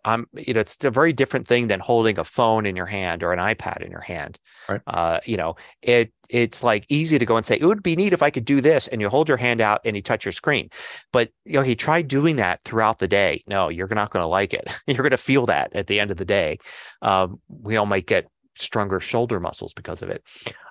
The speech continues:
Speaker 1: Um, I don't, I don't like it as a primary interface, but I could see the use as a, like, secondary, like, for some things you can actually touch the screen when it makes
Speaker 2: Mm-hmm.
Speaker 1: sense.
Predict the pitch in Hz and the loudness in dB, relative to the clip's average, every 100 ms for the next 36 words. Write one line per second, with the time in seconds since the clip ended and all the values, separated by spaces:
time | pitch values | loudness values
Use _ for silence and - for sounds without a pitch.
0 | - 123 120 117 - _ _ - _ _ | 2 4 4 -2 -10 _ _ -20 _ _
1 | _ _ - 151 156 175 175 - - - | _ _ 0 2 4 2 2 -8 -20 -10
2 | - 151 208 208 160 165 170 - 127 123 | 0 4 4 6 4 6 2 4 4 4
3 | 120 - - 117 110 101 - 123 143 170 | 2 -2 0 2 2 0 0 2 4 4
4 | 185 - 151 175 175 196 214 - - - | 2 2 0 0 0 0 0 -4 -10 -12
5 | - - - - _ 127 120 123 107 - | -20 -20 -20 -20 _ 2 2 0 -4 -4
6 | - - 175 190 170 123 123 131 147 - | -4 0 0 2 -2 0 2 2 2 -2
7 | - 110 107 107 104 - 110 104 95 87 | -4 0 2 2 -2 -2 2 2 2 -2
8 | - - _ _ _ - 104 - - 143 | -8 -20 _ _ _ -2 -2 -2 0 0
9 | - 165 156 156 156 156 143 98 87 _ | 0 2 4 6 6 4 4 2 -2 _
10 | _ _ _ 107 101 - 127 131 135 127 | _ _ _ 0 0 2 0 2 2 2
11 | 131 127 117 117 113 120 113 - 123 120 | 0 -4 -2 0 2 2 -2 -2 -2 -2
12 | 120 - 110 - 113 117 147 110 92 - | -4 -6 -10 -2 -2 0 -2 -4 -4 -2
13 | 95 196 196 87 107 - | 0 2 0 -4 -6 -8